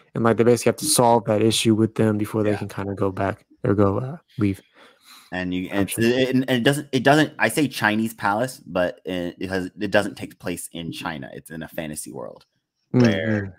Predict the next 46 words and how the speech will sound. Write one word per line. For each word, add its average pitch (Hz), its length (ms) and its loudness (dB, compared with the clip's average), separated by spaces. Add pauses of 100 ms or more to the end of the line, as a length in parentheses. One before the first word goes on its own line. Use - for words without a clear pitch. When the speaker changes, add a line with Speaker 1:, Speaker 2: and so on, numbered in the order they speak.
(100)
Speaker 2:
like, 85 320 -8 (120)
the - 60 -12
world 85 360 -4
is 82 80 -16
in 80 80 -12
the 78 40 -14
shape - 300 -14
of, 76 100 -18
like, 71 220 -18
I 71 60 -18
think 82 240 -20
they - 60 -20
said - 180 -20
a - 120 -20
turtle 82 360 -18
or - 40 -14
something. 135 220 -2
Speaker 1:
Oh, 147 180 6
that 165 200 4
threw 180 160 8
me 175 160 8
off, 165 360 6
bro. 120 260 6
Like, 127 200 6
when 147 100 8
she 143 140 6
Speaker 2:
Yeah. 175 60 8
Speaker 1:
saw 170 340 8
the 156 80 10
map 135 360 6
and 131 120 4
I 123 100 6
got 131 220 6
all 131 100 4
shocked, 135 440 4
I 123 40 4
was 123 120 2
like, 117 120 4
"Bro, 120 200 4
what 127 340 4
is 139 140 4
this 135 120 2
about? 135 360 6
What's 131 100 2
going 139 240 6
on?" 135 60 4